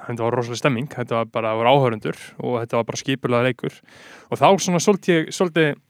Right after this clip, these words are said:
komst ég í snertingu við þetta, svona, uh, af hverju þetta skiptir máli og af hverju fólk gerir þetta og hef svona reynt að, uh, alltaf að hugsa eins jákvætt um þetta og ég get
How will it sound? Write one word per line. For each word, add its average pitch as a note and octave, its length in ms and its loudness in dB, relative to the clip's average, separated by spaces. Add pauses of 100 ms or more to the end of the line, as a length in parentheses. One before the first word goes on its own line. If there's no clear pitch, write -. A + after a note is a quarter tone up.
(240)
komst E3 300 2
ég D3+ 240 2
í E3 140 0 (180)
snertingu F#3+ 400 2
við G3 120 4
þetta, F#3 140 -2 (760)
svona, D3 220 0 (120)
uh, C3+ 360 -4
af - 140 0
hverju E3 160 0
þetta E3 120 0
skiptir F3 220 0
máli E3 200 0 (120)
og C#3 120 4
af - 220 -4
hverju D#3+ 220 0
fólk D#3+ 200 -2
gerir E3 240 -2
þetta D#3 140 -6 (560)
og C3 360 2 (420)
hef D#3+ 280 2
svona F3+ 240 0
reynt G3 320 -2
að, F#3 220 -4 (140)
uh, - 760 -6
alltaf D#3+ 500 -4
að C#3 240 -4
hugsa F3+ 300 -2
eins F3+ 160 -2
jákvætt F#3 340 2
um F3+ 80 0
þetta E3 140 4
og D#3+ 80 4
ég D#3+ 80 -2
get - 320 -4